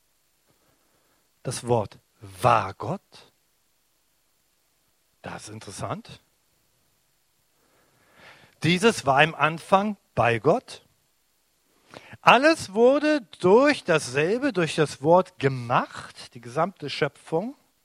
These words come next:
alles, was lebt und existiert in der sichtbaren und in der unsichtbaren Welt, wurde durch das Wort gemacht. Und ohne das Wort wurde auch nicht etwas gemacht, was geworden ist. In ihm,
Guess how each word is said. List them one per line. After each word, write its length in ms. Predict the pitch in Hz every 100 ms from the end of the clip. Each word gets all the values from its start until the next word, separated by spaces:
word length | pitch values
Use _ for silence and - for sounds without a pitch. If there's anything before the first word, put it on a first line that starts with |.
| _ _
alles, 480 | 156 185 240 - -
was 220 | 151 -
lebt 380 | 131 180 254 214
und 120 | 190
existiert 800 | 151 - 135 - - 180 240 - - - _
in 100 | 139
der 140 | 139
sichtbaren 560 | 123 226 - - 233 226
und 300 | - 208 294
in 140 | 294 285
der 120 | 233
unsichtbaren 580 | 165 135 - 127 120 113
Welt, 360 | 175 240 _ _ _ _ _ _ _ _ _ _ - - _
wurde 320 | 123 202 240
durch 200 | 175 143
das 200 | 139 -
Wort 280 | 127 117 -
gemacht. 500 | 104 98 143 _ _ _ _ _ _ - - -
Und 180 | 165 190
ohne 480 | - 247 330 349 339
das 240 | 277 -
Wort 320 | 175 202 247
wurde 320 | 196 214 202 180
auch 240 | 196 -
nicht 240 | 170 - _
etwas 600 | 214 302 - 285 277 -
gemacht, 420 | 226 190 139 - _
was 220 | 151 -
geworden 420 | 175 127 117 123
ist. 440 | 226 - - - _ _ _ _ _ _ _ _ _ _ _ _ _ _ _ _ _ - - - - - _
In 240 | 214 240
ihm, 560 | 233 359 349 165 110